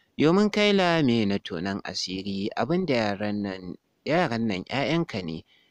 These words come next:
Idan ta tonon asiri zan yi maka Alkur'an sai in ba su labarin marurin da ya fito maka a matse-matse, ko jan baɗe da ya fito maka a hammata." Baba Munkaila na jin haka da sauri ya miƙe yana faɗin,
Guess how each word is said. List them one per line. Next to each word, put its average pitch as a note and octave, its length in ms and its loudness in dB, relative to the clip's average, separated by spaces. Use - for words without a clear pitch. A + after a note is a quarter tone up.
Idan G#3 280 4
ta G#3+ 180 4
tonon B2 380 2
asiri G#2 600 -2
zan C3 280 0
yi G2 100 0
maka G#2 280 -4
Alkur'an A2+ 680 -4
sai F3+ 240 -2
in A2 160 -4
ba G#2 180 -2
su G#2 360 -2
labarin G2+ 640 -4
marurin E3+ 580 4
da D#2+ 80 -2
ya G2+ 100 0
fito G#2+ 340 -4
maka G#2+ 520 -2
a E2 100 -8
matse-matse, F2 800 -6
ko F#3+ 180 4
jan F3 260 4
baɗe D3 500 4
da A2 80 2
ya F#2+ 120 0
fito G#2+ 360 -4
maka G2+ 500 -2
a D2+ 120 -12
hammata." B2 600 -4
Baba E3 260 4
Munkaila G3 460 2
na G2 160 -2
jin G#2 220 -4
haka F2+ 420 -6
da E2+ 120 -10
sauri D#3 400 -2
ya C#3 80 -2
miƙe C#3+ 360 -6
yana A#2+ 240 -4
faɗin, - 360 -12